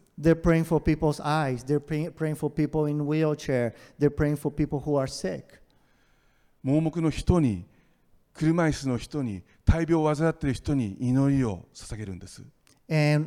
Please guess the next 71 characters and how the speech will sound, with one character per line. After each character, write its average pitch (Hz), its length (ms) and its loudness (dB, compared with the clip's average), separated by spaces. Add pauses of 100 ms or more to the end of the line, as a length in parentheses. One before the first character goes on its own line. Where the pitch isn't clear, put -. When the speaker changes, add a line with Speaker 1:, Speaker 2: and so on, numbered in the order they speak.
Speaker 1:
I 151 120 -2
asked, 139 440 -4 (720)
and 147 140 0
I 151 140 -2
asked, 139 540 -6 (840)
"Why?" 127 520 -2 (880)
Speaker 2:
な 131 180 -4
ぜ 233 100 -4
そ - 120 0
ん 156 40 2
な 143 80 2
こ 123 120 -2
と 123 60 -4
を - 20 -4
す 117 100 -8
る 107 100 -4
ん 98 40 -6
で 98 80 -6
す - 80 -16
か 101 80 -10
っ - 60 -10
て - 120 -14
フ - 80 -10
ァ 104 60 -8
ビ 98 60 -6
オ - 20 -6
先 95 140 -12
生、 92 60 -10
た-、 98 120 -8 (120)
え 95 120 -4
ー、 87 120 -2
尋 107 120 -6
ね 107 60 -2
ま 101 100 -4
し - 80 -16
た。 - 180 -18 (160)
Speaker 1:
I 139 160 -2
said, 156 400 -2
"How 180 220 -2
do 185 100 4
you 196 140 6
do 202 240 6
that?" 131 500 0
Speaker 2:
ど 220 180 6
の 262 140 4
よ 254 80 6
う 240 60 6
に 220 80 4
し - 40 -2
て 185 100 0
や 160 120 4
る 165 180 2
ん 165 60 4
で 135 80 2
す - 80 -8
か？ 113 140 -10
ど 208 100 0
の 226 60 -2
よ 240 60 -2
う - 20 -2
に 208 80 -2
し - 40 -10
て 160 80 -2
癒 175 200 2
さ 185 100 -2
れ 175 100 -2
る 135 120 -4
ん 107 60 -2
で 95 80 -12
す - 100 -16
か？ - 160 -20